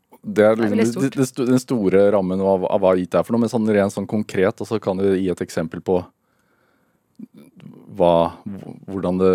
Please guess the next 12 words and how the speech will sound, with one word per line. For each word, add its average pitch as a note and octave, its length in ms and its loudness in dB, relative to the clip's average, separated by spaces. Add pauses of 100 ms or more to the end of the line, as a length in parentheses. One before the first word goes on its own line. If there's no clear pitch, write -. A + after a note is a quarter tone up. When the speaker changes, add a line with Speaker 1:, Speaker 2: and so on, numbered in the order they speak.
(160)
Speaker 2:
dere F2 160 2
opererer? F2 380 0 (1040)
Speaker 1:
Ja, B3+ 240 0
vi C4+ 80 -2
kan, B3+ 220 0 (340)
eh, A#3 340 0
kan A#3 140 -2
jo A#3 80 0
ta A3+ 160 -2
eksempel G#3 560 -2
med G#3 160 0
denne, F3+ 600 -2